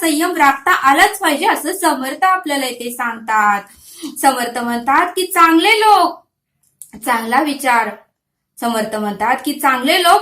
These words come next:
चांगला विचार तुमच्या बरोबर असतील, तर जगात कोणीही तुमचा पराभव करू शकणार नाही." समर्थ म्हणतात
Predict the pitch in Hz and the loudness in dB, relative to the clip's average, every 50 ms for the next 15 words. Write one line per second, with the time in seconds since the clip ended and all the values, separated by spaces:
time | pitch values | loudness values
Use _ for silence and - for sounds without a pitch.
0 | 415 - 370 330 320 330 359 392 415 403 403 403 392 370 359 359 339 320 - 311 | 2 2 2 4 4 4 4 4 4 2 2 4 4 6 6 6 4 2 -2 -4
1 | 302 285 277 - 320 311 311 294 269 285 320 330 349 349 330 320 - - 311 311 | -4 -2 0 2 2 2 2 2 2 0 2 2 2 0 0 -2 -4 -4 -4 -4
2 | 277 - 302 285 285 269 254 240 - - _ _ _ _ _ _ _ 208 226 233 | -2 -2 0 0 0 0 -2 -6 -10 -18 _ _ _ _ _ _ _ -6 -4 -2
3 | 226 226 220 220 214 220 - 240 226 226 233 269 302 302 294 294 285 269 240 247 | 0 0 0 0 0 -4 -6 -6 -4 -2 -2 0 0 2 2 2 0 -2 -4 -8
4 | - - _ _ _ _ _ - 254 233 220 226 233 247 262 262 226 208 214 233 | -14 -18 _ _ _ _ _ -10 -8 -8 -6 -4 -2 -2 -2 0 0 0 0 0
5 | 233 262 311 330 311 311 285 277 277 - 285 - 226 220 214 208 208 208 196 202 | 0 0 0 0 0 -2 -2 -2 -2 -2 -4 -6 -4 -4 -2 -2 -2 -4 -4 -6
6 | 202 202 - 220 208 208 196 196 190 202 202 196 196 190 190 214 214 240 | -8 -8 -6 -6 -6 -6 -6 -8 -8 -10 -10 -10 -10 -8 -6 -2 -2 -2